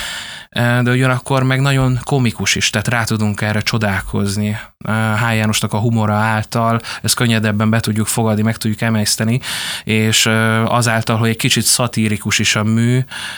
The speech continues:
ö, egy sokkal magasabb esztétikája jelenik meg, egy sokkal több rétegűbb dolgot akar elmondani maga a, a szerző a művel, és próbálunk ennek mi is megfelelni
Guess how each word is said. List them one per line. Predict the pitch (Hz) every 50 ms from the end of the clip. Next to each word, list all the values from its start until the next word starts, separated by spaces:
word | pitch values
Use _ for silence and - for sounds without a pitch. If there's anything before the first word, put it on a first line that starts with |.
| -
ö, | - - 107 107 107 110 110 110
egy | 110 110
sokkal | - - 135 123 - 123 107
magasabb | 110 113 113 98 104 98 - - - 95 95 95 92 - -
esztétikája | - 104 104 - - 107 98 - 110 101 - - 104 101 98 98 101 101 101 - - - - - -
jelenik | - 104 104 104 101 101 104 101 -
meg, | - 107 104 104 107 107 - -
egy | - -
sokkal | - 120 - - 107
több | - - - 127 113 107
rétegűbb | 107 107 104 101 - 110 107 104 107 107 101 104 - - - - - - -
dolgot | - 113 113 110 107 101 104 -
akar | - 101 - - 101 101
elmondani | 101 98 98 95 98 95 98 95 95 98
maga | 98 98 98 98 101 101
a, | 104 110 - - - 98 98 98 95 98 98 - _ _
a | - 117
szerző | - - - 107 101 101 101 107 101
a | 98
művel, | 101 107 110 107 104 107 110 110 117 117
és | 110 -
próbálunk | - - - 110 101 104 101 98 101 -
ennek | 117 104 101 -
mi | - 113 107
is | 101 -
megfelelni | - 104 98 - - - 104 104 104 101 104 107 110 120 135